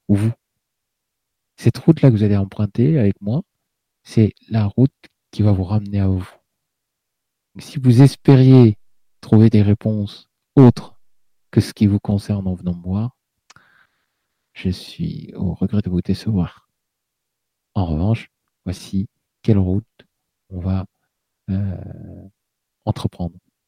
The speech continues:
on va prendre. Voilà. Et c'est pas évident, hein. C'est au-delà que ce soit le travail de toute une vie, c'est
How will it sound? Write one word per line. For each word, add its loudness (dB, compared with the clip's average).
on -6
va -6
prendre. -20
Voilà. -12
Et 2
c'est 0
pas 6
évident, 6
hein. -4
C'est 0
au-delà 6
que 0
ce -2
soit 4
le 0
travail 0
de -6
toute -12
une -8
vie, 2
c'est -4